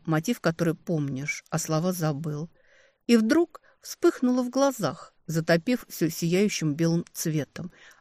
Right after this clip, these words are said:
а в голове возникла картинка из тысяч огненных цветов. И понеслись следом, сменяя друг друга. Макс, истребители, вызов по крови, Мишка,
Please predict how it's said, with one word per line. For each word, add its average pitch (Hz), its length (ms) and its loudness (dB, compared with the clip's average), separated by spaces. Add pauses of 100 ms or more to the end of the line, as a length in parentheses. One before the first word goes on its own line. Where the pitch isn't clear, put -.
а 190 100 4
в 196 40 0
голове 262 360 6
возникла 277 420 2
картинка 185 640 -4
из - 260 -4
тысяч - 440 -6
огненных 175 400 -4
цветов. - 600 -10 (520)
И 175 240 4
понеслись 175 640 2
следом, 175 420 0
сменяя 160 440 2
друг 160 300 -2
друга. 147 440 -6 (440)
Макс, 151 500 -2 (200)
истребители, 185 880 -2 (320)
вызов 147 500 0
по 139 120 0
крови, 185 560 0 (340)
Мишка, 240 600 4